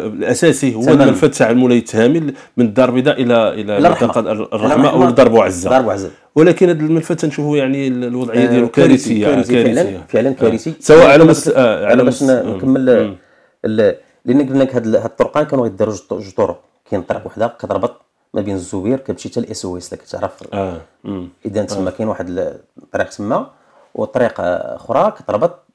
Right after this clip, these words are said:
Speaker 2: حنا كنقول لها الزويركة، كتربط سيد الخدير، آه، فوق، آه، فوق عكاشة،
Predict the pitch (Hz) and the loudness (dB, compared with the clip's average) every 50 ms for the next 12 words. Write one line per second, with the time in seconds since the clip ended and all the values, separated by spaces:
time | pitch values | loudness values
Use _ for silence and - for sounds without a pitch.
0 | _ _ - - - 123 117 107 - 110 101 101 101 101 98 92 87 90 95 95 | _ _ -20 -14 -8 -8 -8 -8 -8 -10 -10 -8 -8 -6 -6 -8 -8 -8 -8 -8
1 | 92 92 95 151 185 180 - - - 127 - 135 131 117 - - _ _ _ _ | -8 -4 -4 -4 -4 -4 -6 -8 -8 -6 -4 -4 -4 -6 -6 -10 _ _ _ _
2 | _ _ _ _ _ _ - - - - 127 107 - 123 110 107 131 180 208 214 | _ _ _ _ _ _ -16 -10 -8 -6 -6 -4 -2 0 0 2 0 0 -2 -4
3 | - _ _ _ _ _ _ _ _ _ _ 113 117 107 107 107 107 104 95 - | -8 _ _ _ _ _ _ _ _ _ _ -20 -20 -10 _ -6 -6 -6 -6 -6
4 | - 120 - - 101 98 92 - - - - - 147 117 104 101 101 - 104 95 | -8 -8 -8 -8 -8 -8 -8 -10 -12 -14 -12 -8 -8 -6 -4 -4 -2 -2 -2 -2
5 | - 139 156 170 | -2 -2 -4 -4